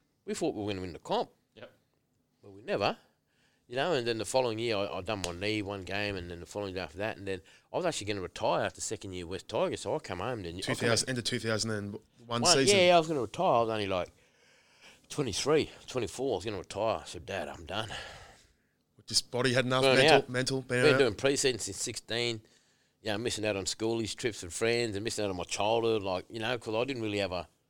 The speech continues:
Speaker 1: normal teenage
Speaker 2: Yeah.
Speaker 1: life. I couldn't go to parties at schools in Newcastle.
Speaker 2: No.
Speaker 1: I had to play footy.
Speaker 2: Yeah.
Speaker 1: You know, I had to play S F X on a Friday, and then Saturday play N R L. So I was playing schoolboy football <laughs> and N R L at the same time.
Speaker 2: Crazy, isn't it?
Speaker 1: You know,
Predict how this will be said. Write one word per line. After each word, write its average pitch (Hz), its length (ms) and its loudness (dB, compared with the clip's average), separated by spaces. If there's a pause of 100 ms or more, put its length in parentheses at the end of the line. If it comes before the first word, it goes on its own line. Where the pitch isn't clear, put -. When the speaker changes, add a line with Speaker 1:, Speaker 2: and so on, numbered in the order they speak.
(260)
Speaker 1:
normal 101 240 -6
teenage 101 760 -6 (320)
Speaker 2:
Yeah. 113 60 -20 (400)
Speaker 1:
life. 196 300 -2
I 110 40 2
couldn't 131 200 -4
go 175 100 -2
to 151 100 -4 (220)
parties 98 320 0
at - 120 -18
schools 90 300 -8
in 87 100 -10
Newcastle. 82 460 -12 (160)
Speaker 2:
No. 110 60 -20
Speaker 1:
I - 20 -18
had 117 80 -10
to 104 60 -12
play 107 160 0
footy. 190 280 -6 (160)
Speaker 2:
Yeah. 98 100 -20 (340)
Speaker 1:
You 107 80 -8
know, 180 160 -2
I - 20 -4
had 123 120 -2
to - 40 -6
play 107 300 4
S 139 160 2
F - 120 0
X 135 200 4
on 110 60 -4
a 95 40 -8
Friday, 143 420 2 (540)
and 107 100 -8
then 101 60 -2
Saturday 120 380 8
play 117 240 4
N 123 80 2
R 123 200 4
L. 196 180 2 (600)
So 143 80 -4
I 139 60 4
was 120 80 0
playing 110 240 0
schoolboy 139 400 2
football - 680 4 (180)
<laughs> - 140 -18
and 110 120 -4
N 131 100 6
R 113 180 6
L 131 120 4
at - 80 4
the - 80 -8
same 120 260 2
time. 151 320 2
Speaker 2:
Crazy, 98 320 -14
isn't - 160 -20
it? - 80 -20 (180)
Speaker 1:
You 127 120 -2
know, 151 180 0